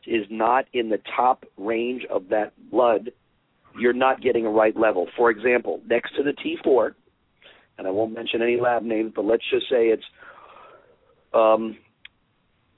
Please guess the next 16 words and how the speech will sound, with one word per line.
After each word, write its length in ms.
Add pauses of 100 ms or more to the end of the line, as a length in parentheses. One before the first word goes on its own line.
(600)
zero 220
point 320
eight 400
to 80
one 380
point 320 (140)
seven 400
seven 360
for 80
the 120 (120)
T 180
four 200
range, 340 (380)
zero 240
point 280
eight 200